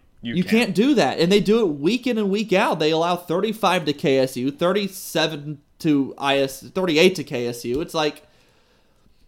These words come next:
Speaker 2: that's not national championship football. They got away with it again because Kyler Murray, it could put up fifty-six against anybody.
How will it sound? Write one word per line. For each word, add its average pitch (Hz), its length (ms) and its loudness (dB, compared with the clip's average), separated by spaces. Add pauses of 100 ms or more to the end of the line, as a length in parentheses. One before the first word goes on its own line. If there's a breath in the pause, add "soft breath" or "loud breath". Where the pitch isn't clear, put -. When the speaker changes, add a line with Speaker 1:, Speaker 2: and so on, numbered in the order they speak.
(120)
Speaker 2:
that's 190 300 4
not 185 260 2
national 180 380 0
championship 180 640 0
football. - 580 0
They 147 140 4
got 170 240 6
away 165 260 4
with 220 180 2
it 135 100 2
again 170 300 2
because 160 280 -4
Kyler 170 340 2
Murray, 160 320 0
it - 320 -2
could 156 180 -2
put 151 180 2
up 143 240 2
fifty-six 151 720 -2
against 143 420 -4
anybody. 117 500 -6